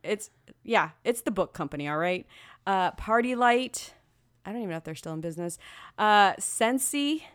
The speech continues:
Paparazzi Accessories. Thank you, Steph,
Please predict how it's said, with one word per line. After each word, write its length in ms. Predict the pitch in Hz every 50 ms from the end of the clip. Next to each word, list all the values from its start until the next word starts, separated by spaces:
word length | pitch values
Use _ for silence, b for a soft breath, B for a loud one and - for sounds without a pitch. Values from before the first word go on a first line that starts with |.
| B _ b b b b b b _ _
Paparazzi 1000 | - - - 262 262 277 269 - 294 285 262 254 247 254 254 - - 262 254 - -
Accessories. 960 | 214 - - - - 220 214 202 - - 226 220 214 208 214 220 233 226 -
Thank 320 | - 214 208 202 202 -
you, 220 | - 202 202 202 202
Steph, 640 | - - - - 208 190 185 202 214 - - -